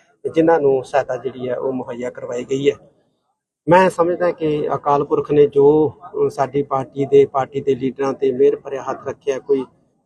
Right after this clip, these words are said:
ਉਹਨਾਂ ਨੂੰ ਬਖਸ਼ਿਸ਼ਾਂ ਕੀਤੀਆਂ ਨੇ, ਅਸੀਂ ਅਕਾਲ ਪੁਰਖ ਦੀਆਂ ਬਖਸ਼ਿਸ਼ਾਂ ਦੇ ਵਿੱਚੋਂ ਹੀ ਆਪਣੇ, ਅਹ, ਗ੍ਰੰਥੀ ਸਿੰਘਾਂ ਦੀ ਸਹਾਇਤਾ ਕੀਤੀ ਹੈ। ਤੇ ਪੰਜ ਹਜ਼ਾਰ ਲੀਟਰ ਡੀਜ਼ਲ ਜਿਹੜਾ ਹੈ ਉਹ, ਅਹ, ਆਉਣ ਵਾਲੇ ਇੱਕ ਦੋ ਦਿਨਾਂ 'ਚ ਹੀ ਜਿਹੜਾ ਇੱਥੇ ਭਿਜਵਾ ਦਿੱਤਾ ਜਾਏਗਾ।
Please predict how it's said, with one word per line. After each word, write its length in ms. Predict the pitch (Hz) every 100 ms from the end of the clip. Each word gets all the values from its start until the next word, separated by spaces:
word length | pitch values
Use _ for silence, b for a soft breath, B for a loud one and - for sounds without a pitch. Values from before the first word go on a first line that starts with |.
| -
ਉਹਨਾਂ 160 | 143
ਨੂੰ 100 | 139
ਬਖਸ਼ਿਸ਼ਾਂ 440 | 131 135 156 143 151
ਕੀਤੀਆਂ 420 | - 139 135 139
ਨੇ, 140 | 135
ਅਸੀਂ 200 | 131 156
ਅਕਾਲ 260 | 147 143 151
ਪੁਰਖ 240 | 147 156
ਦੀਆਂ 200 | 160 160
ਬਖਸ਼ਿਸ਼ਾਂ 460 | 143 139 151 143 156
ਦੇ 100 | 147
ਵਿੱਚੋਂ 280 | 139 135 147
ਹੀ 100 | 131 _ _ _ _ -
ਆਪਣੇ, 400 | 135 143 143 139
ਅਹ, 240 | - 135 123
ਗ੍ਰੰਥੀ 280 | 127 120 135
ਸਿੰਘਾਂ 320 | 139 131 127
ਦੀ 100 | 123
ਸਹਾਇਤਾ 320 | - 123 123
ਕੀਤੀ 360 | - 131 147 139
ਹੈ। 60 | - _ _ _ _
ਤੇ 140 | 139 139
ਪੰਜ 300 | - 160 165
ਹਜ਼ਾਰ 380 | 156 151 160 147
ਲੀਟਰ 460 | 139 139 147 147
ਡੀਜ਼ਲ 360 | 143 135 127 147
ਜਿਹੜਾ 220 | 139 131
ਹੈ 260 | 127 127 123
ਉਹ, 520 | 139 139 131 131 143
ਅਹ, 340 | 131 127 127 131
ਆਉਣ 160 | 135
ਵਾਲੇ 220 | 139 131
ਇੱਕ 260 | 131 131 -
ਦੋ 120 | 139
ਦਿਨਾਂ 220 | 135 127
'ਚ 120 | 127 131
ਹੀ 80 |
ਜਿਹੜਾ 520 | - - - - 131 131
ਇੱਥੇ 400 | - - 139 131 -
ਭਿਜਵਾ 260 | 147 147 131
ਦਿੱਤਾ 280 | 131 -
ਜਾਏਗਾ। 420 | 143 151 151 143